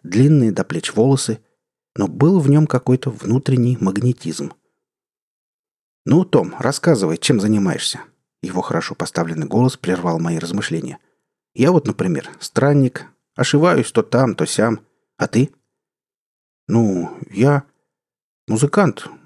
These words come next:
Правда, наша группа распалась, но есть материал, идеи. Обожаю музыку, хорошую музыку». Принесли наш заказ. Он пригубил коктейль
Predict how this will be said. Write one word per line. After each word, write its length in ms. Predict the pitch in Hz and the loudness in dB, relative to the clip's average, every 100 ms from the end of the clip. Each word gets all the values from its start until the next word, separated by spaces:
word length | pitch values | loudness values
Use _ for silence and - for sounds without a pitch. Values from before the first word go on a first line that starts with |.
| _ - - 90 - - - | _ -20 -20 -18 -16 -16 -2
Правда, 280 | 135 107 104 | -2 0 0
наша 200 | 110 92 | 0 0
группа 280 | 123 - | -2 0
распалась, 640 | 98 101 - 143 110 - _ _ _ - | -4 -4 0 2 2 -4 _ _ _ 0
но 100 | 110 | 2
есть 180 | 156 156 | 2 2
материал, 520 | 143 107 98 113 92 | 2 0 0 -2 -4
идеи. 500 | 90 87 107 107 _ _ _ _ - | -6 -4 -2 -4 _ _ _ _ -6
Обожаю 420 | 87 107 107 87 | -2 0 -2 -2
музыку, 500 | 87 - - - _ - | -6 -10 -14 -18 _ -4
хорошую 440 | 175 151 - - | 0 0 -2 -6
музыку». 400 | 82 110 - - _ _ _ _ _ _ _ _ _ _ _ | -6 -8 -14 -16 _ _ _ _ _ _ _ _ _ _ _
Принесли 400 | 113 110 - 190 | -2 -2 2 4
наш 200 | 143 123 | 4 2
заказ. 460 | 143 - - - - _ _ _ | -2 -4 -12 -12 -18 _ _ _
Он 140 | 147 151 | 0 2
пригубил 440 | 104 - 127 165 | -2 -2 -2 -2
коктейль 540 | - - 165 165 147 | -4 -2 2 2 0